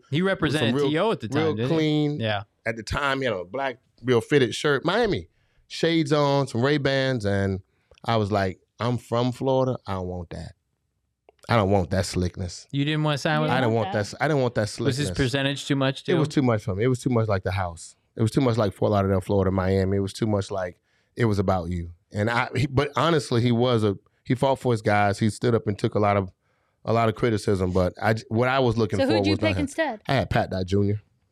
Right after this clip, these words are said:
Speaker 1: Are you still friends with him?
Speaker 2: No. Well, I'm a friend, but we
Speaker 3: Oh.
Speaker 2: don't really, we don't really talk. Once I, once I got, once I switched agents, I went with Eugene Parker somewhere probably about my, oh, at the end of my second year contract. And then I went with Eugene Parker.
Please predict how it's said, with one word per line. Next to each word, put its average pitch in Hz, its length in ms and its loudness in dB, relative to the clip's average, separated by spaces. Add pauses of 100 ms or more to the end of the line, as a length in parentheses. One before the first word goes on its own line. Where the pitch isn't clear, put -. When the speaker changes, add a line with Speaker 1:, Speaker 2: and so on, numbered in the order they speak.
(140)
Speaker 1:
Are 139 40 0
you 127 60 2
still 123 180 0
friends 123 280 0
with 143 80 0
him? 170 120 -4 (880)
Speaker 2:
No. 104 280 0 (460)
Well, 202 180 0
I'm 123 120 0
a 85 40 -4
friend, 107 280 0
but 92 120 0
we 107 40 2
Speaker 3:
Oh. 113 60 2
Speaker 2:
don't 107 80 4
really, 95 140 0
we 117 100 -2
don't 110 160 0
really 95 160 -2
talk. 110 420 -8
Once 120 200 -2
I, 127 60 2
once 131 240 0
I 123 80 2
got, 107 220 2 (300)
once 147 180 2
I 131 80 0
switched - 340 -2
agents, 107 320 2
I 104 40 2
went 110 140 2
with 98 100 0
Eugene 98 320 0
Parker 95 520 -2 (360)
somewhere 104 580 2
probably 104 300 2
about 95 260 0
my, 98 360 -4
oh, 117 360 -2 (160)
at 98 120 -2
the 104 80 4
end 104 80 4
of 98 80 2
my 95 280 4 (300)
second - 380 -2
year 98 140 4
contract. 95 640 -4 (460)
And 104 100 -4
then 101 80 4
I 104 40 4
went 101 160 4
with 92 100 0
Eugene 90 320 0
Parker. 87 480 -8